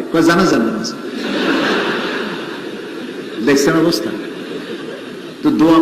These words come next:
কুনুতটাও জানে না। এই দোয়া কুনুতের মধ্যে আপনি আমি বলি, "অনাতরুকু মাইয়া ফুজুরুকা", আছে না একটা কথা? "অনাতরুকু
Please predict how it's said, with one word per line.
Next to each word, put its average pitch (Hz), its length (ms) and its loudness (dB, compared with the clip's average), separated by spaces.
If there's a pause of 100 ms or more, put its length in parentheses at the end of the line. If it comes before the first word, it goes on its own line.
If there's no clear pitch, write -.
কুনুতটাও 190 540 2
জানে - 180 0
না। - 220 -6 (1300)
এই 349 220 8
দোয়া 320 160 6
কুনুতের 311 560 4
মধ্যে 247 300 4
আপনি 233 400 4
আমি 220 140 6
বলি, 196 360 6
"অনাতরুকু 277 880 4
মাইয়া 226 440 4
ফুজুরুকা", 165 680 6
আছে 175 160 0
না 190 80 0
একটা 190 160 -2
কথা? - 200 -2 (720)
"অনাতরুকু 220 880 6